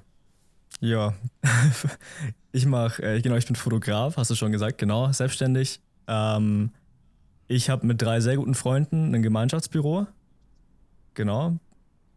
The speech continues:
Ist auch so ein, äh, Movement. <laughs> Nein, Spaß. Ähm, boah, ich weiß gar nicht. Ich hab auch einen Podcast. Ähm,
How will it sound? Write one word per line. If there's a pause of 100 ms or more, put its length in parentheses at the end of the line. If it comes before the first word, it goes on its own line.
Ist
auch
so
ein,
äh,
Movement.
<laughs>
Nein,
Spaß.
Ähm, (140)
boah,
ich
weiß
gar
nicht.
Ich
hab
auch
einen
Podcast. (840)
Ähm,